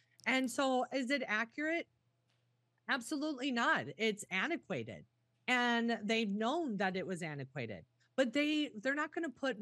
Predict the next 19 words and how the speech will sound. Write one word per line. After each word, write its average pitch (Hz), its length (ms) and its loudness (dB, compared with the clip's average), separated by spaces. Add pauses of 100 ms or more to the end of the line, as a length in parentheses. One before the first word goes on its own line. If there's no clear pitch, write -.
(180)
Big 330 200 -2
Pharma's 311 340 0
not 220 240 -2
putting 247 360 -2
money 185 560 -2
into 175 760 -2 (840)
seeing 214 640 0
if 208 180 -2
the 185 400 2
vaccines 196 920 -2 (480)
aren't 202 380 2
working. 185 560 -2 (260)
They 254 120 2
don't 370 260 2
study 135 600 -2
them. 135 360 -4 (300)
They 254 140 2
don't 339 240 0
study 202 560 0